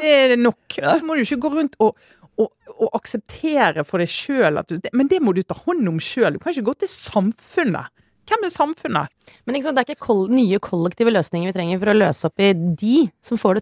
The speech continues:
Speaker 3: tøft i småbarnstiden. Det hjelper ikke, som du er inne på, Trine, det hjelper ikke at alle får en måned til permisjon. Men det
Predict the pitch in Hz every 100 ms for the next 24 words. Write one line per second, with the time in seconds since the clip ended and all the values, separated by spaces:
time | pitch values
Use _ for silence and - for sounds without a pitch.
0 | 185 - 214 196 156 175 180 262 196 202
1 | 202 220 214 165 - 180 214 226 208 202
2 | 196 175 - 190 208 185 196 208 - 247
3 | 196 165 180 190 190 160 - 170 180 196
4 | 247 269 - - - - 240